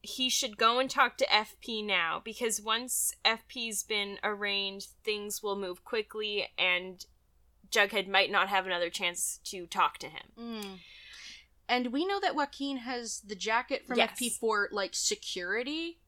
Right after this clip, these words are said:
Speaker 1: Mm-hmm.
Speaker 2: reasons, or, like, as sort of, like, a trump card?
Speaker 1: Yeah.
Speaker 2: Okay.
Speaker 1: Yeah.
Speaker 2: Interesting.
Speaker 1: Yeah.
Speaker 2: Okay.
Speaker 1: Uh, so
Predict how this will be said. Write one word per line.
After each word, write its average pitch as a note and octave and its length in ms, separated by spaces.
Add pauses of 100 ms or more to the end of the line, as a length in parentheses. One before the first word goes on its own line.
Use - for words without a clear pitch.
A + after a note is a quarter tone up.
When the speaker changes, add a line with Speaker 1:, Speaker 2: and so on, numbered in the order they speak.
(180)
Speaker 1:
Mm-hmm. G3+ 260
Speaker 2:
reasons, D4 320
or, C4 140
like, A#3+ 220
as A3+ 160
sort A#3 200
of, A3+ 80
like, A3+ 160
a G3+ 100 (100)
trump F3+ 280
card? D#4 400
Speaker 1:
Yeah. G#3 280 (680)
Speaker 2:
Okay. G3+ 320 (120)
Speaker 1:
Yeah. F#3 220 (120)
Speaker 2:
Interesting. F3+ 480
Speaker 1:
Yeah. F#3+ 200 (140)
Speaker 2:
Okay. F#3+ 200 (420)
Speaker 1:
Uh, B3 640
so C4+ 500